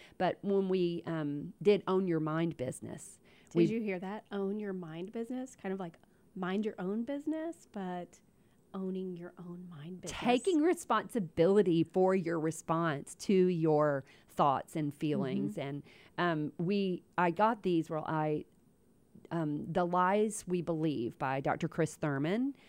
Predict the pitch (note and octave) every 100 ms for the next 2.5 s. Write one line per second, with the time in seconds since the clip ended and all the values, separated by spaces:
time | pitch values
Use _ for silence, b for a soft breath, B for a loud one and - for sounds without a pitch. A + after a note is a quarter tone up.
0 | B B - E3+ D#3+ B2+ - - D#3 G#3+
1 | A3 - - _ - E3 F3 D#3+ - -
2 | - A3+ G#3 G#3+ G#3